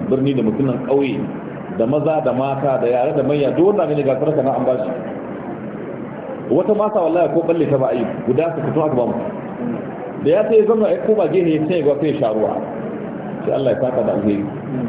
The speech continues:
Amma matan yanzu sai baƙar rowa. Ku yi haƙuri, ina faɗa muku haka nan. Mu ko da mun tashi mun ga uwayen mu, wallahi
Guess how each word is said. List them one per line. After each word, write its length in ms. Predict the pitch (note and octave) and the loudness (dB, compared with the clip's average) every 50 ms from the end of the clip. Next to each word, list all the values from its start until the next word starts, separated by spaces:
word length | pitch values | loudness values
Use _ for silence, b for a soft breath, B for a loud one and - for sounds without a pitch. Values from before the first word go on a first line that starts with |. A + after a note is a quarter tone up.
| - - - - - - - - - - - - - - - - - | -4 -6 -8 -8 -8 -8 -8 -8 -8 -8 -8 -8 -8 -8 -8 -6 -4
Amma 240 | G2 G#2+ A2 C3 C3 | -2 -2 0 0 0
matan 320 | D3 D3 D3+ C3+ D3 D3+ C3+ | 0 0 -2 2 2 2 2
yanzu 160 | A#2 G#2+ A2 | 2 0 0
sai 80 | C3 B2 | 0 0
baƙar 240 | B2+ B2+ B2 B2 A#2+ | 2 2 0 2 2
rowa. 280 | A#2+ A#2+ A2+ G#2+ G2+ - - - - - - - - - - - - - - - - - - - - - - - - - - - - - D#3 D3+ D3+ C#3+ - - - - - - - - - - - - - - - - | 2 4 4 2 2 0 -2 -4 -4 -6 -6 -8 -6 -6 -6 -6 -6 -6 -6 -6 -6 -6 -6 -6 -6 -6 -8 -6 -6 -6 -6 -6 -6 -6 -6 -6 -6 -6 -6 -8 -8 -8 -8 -6 -6 -6 -6 -6 -8 -8 -8 -8 -4 0
Ku 80 | G3+ C4 | 2 4
yi 60 | C4+ | 4
haƙuri, 260 | C4 A3 G3 G#3 A3 | 4 4 2 0 2
ina 100 | A#3 G#3+ F3+ | 2 2 2
faɗa 180 | F#3+ F3+ E3+ | 2 0 0
muku 200 | E3 D#3 C#3+ D#3+ | -2 0 2 2
haka 200 | C#3+ C#3 C#3 C3+ | 2 2 2 0
nan. 140 | A#2+ A#2+ A2+ G#2+ - - - - - - - - - - - - - - - - - - - - - - - - | 0 0 0 0 -2 -4 -4 -4 -4 -4 -4 -6 -6 -6 -6 -6 -6 -6 -6 -6 -6 -6 -6 -6 -6 -6 0 0
Mu 80 | G3+ B3 | 2 4
ko 100 | - D4 C#4 | 6 6 4
da 60 | C4 | 4
mun 200 | A#3+ B3+ G#3+ G#3 | 4 2 2 2
tashi 220 | A3+ A#3+ A3 G#3 | 2 2 2 4
mun 180 | G#3 A3 A3 G3+ | 4 4 4 4
ga 100 | E3 F#3 | 4 4
uwayen 320 | - F3+ G#3 F#3+ F3+ F3 | 4 4 4 4 4 2
mu, 60 | E3+ E3 | 2 2
wallahi 260 | D#3+ F3+ G#3+ G#3+ | 4 4 4 2